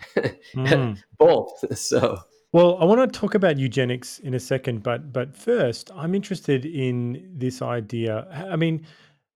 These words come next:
Speaker 2: the people who, uh, I don't wanna say, uh, the woke people, so let's make it a little bit more evergreen. People who are, uh, radical leftists who are,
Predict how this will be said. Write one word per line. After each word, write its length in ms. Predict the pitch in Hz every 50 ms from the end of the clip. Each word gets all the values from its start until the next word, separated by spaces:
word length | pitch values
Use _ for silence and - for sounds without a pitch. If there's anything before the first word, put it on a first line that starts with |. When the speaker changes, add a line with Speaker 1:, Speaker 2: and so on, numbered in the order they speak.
| _ -
Speaker 2:
the 600 | 151 139 147 151 156 151 151 151 143 147 196 - _ _ _ -
people 300 | - 196 220 208 240 196
who, 440 | 165 190 196 180 170 165 160 175 196 208 - _ _ _ -
uh, 240 | - 131 - 139 - -
I 100 | 131 131
don't 200 | - 214 254 262
wanna 120 | 240 180
say, 440 | - - - 143 135 131 123 131 147
uh, 320 | 127 120 120 117 120 127 156 175 175 170 165 175 170
the 260 | 135 139 131 147 170 139
woke 340 | 120 127 123 123 123 -
people, 320 | 120 113 104 - 113 123 139
so 140 | - - 202
let's 120 | 202 -
make 160 | 202 185 147
it 20 | 160
a 40 |
little 120 | 165 160 147
bit 120 | 147 147
more 180 | 139 131 139 143
evergreen. 460 | 127 120 117 113 110 117 113 113 131
People 320 | - 175 180 180 190 170
who 220 | 143 151 151 139 131
are, 340 | 127 123 120 120 117 120 - - - - _ _ _ _ _ _ -
uh, 320 | 120 117 117 113 113 -
radical 920 | 147 127 123 147 170 180 190 - - 180 170 165 165 160 151 - - _ _ _
leftists 600 | 127 127 131 131 131 - - 127 127 127 - - -
who 260 | 127 120 117 120 123 127
are, 540 | 113 110 110 110 110 110 110 113 123 -